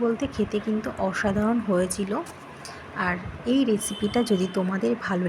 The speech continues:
লেগে থাকে, তাহলে কিন্তু তোমরা অবশ্যই একটি কমেন্ট করে জানিও। আর তোমরাও কিন্তু বাড়িতে একবার ট্রাই করে দেখতে পারো আমাদের এই রেসিপিটা।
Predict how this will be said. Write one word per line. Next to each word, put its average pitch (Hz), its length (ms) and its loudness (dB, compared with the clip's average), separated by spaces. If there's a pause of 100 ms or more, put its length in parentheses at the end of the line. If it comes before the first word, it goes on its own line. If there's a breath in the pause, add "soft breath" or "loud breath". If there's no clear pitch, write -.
লেগে 175 260 0
থাকে, 185 200 -4 (220)
তাহলে 185 300 -2
কিন্তু 180 160 -2 (100)
তোমরা 185 240 -4 (200)
অবশ্যই 196 520 -2
একটি - 160 -10 (120)
কমেন্ট 185 400 0
করে 208 140 2 (140)
জানিও। 190 380 0 (460 loud breath)
আর 185 60 0 (140)
তোমরাও 190 340 2 (100)
কিন্তু 220 180 0 (140)
বাড়িতে 180 320 -2 (120)
একবার 254 240 -2 (120)
ট্রাই 180 220 0 (120)
করে 202 140 2 (140)
দেখতে - 340 -6
পারো 233 160 2 (200)
আমাদের 180 300 0 (100)
এই 262 140 2
রেসিপিটা। - 560 -4